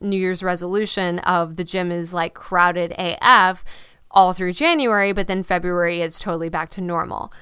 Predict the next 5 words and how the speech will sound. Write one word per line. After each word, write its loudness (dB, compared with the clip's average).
So 0
part 4
of 4
the -10
problem 6